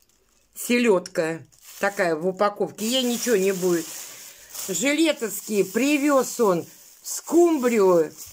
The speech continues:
холодного, горяч-, холодного копчения. Вот она, девки. Ой, это бомба. У-у-у-у-у.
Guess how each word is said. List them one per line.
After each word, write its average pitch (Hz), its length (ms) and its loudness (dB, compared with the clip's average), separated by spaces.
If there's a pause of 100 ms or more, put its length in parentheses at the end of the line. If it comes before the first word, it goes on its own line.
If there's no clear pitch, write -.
(240)
холодного, 202 760 -2 (480)
горяч-, 190 520 -6
холодного 208 640 -2
копчения. 190 600 -6
Вот 180 300 -6
она, 160 160 -6 (100)
девки. 175 460 -6 (1300)
Ой, 220 320 4
это 190 180 -2
бомба. 175 580 -2
У-у-у-у-у. 294 2250 0